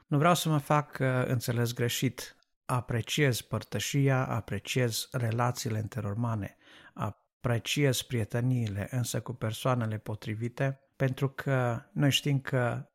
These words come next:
tovărășiile rele strică obiceiurile bune. Avem aceste trei vești bune. Există capacitate de decizie în viața noastră,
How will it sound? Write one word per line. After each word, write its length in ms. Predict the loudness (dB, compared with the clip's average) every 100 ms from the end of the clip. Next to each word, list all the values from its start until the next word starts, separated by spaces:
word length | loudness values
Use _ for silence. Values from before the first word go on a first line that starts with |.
| _
tovărășiile 720 | 0 2 0 0 -2 0 0
rele 280 | 2 2 0
strică 640 | -4 -4 -6 -2 -2 -2 -6 _
obiceiurile 720 | -4 -4 -2 -2 -2 -2 -4
bune. 360 | -4 -4 -6 -2
Avem 300 | 2 4 6
aceste 420 | 4 4 0 0
trei 520 | -2 4 4 4 0 -6
vești 460 | -4 -2 -2 -4 -6
bune. 460 | -4 -4 -6 -10 _ -4
Există 640 | -2 0 0 0 0 -2
capacitate 1000 | 0 0 2 0 0 0 0 0 -2 -2
de 380 | -2 -2 -2 -4 _
decizie 680 | -4 -4 -2 0 0 0 -2
în 80 | -2
viața 340 | -2 -2 -2
noastră, 640 | -2 -2 -4 -4 -4 -4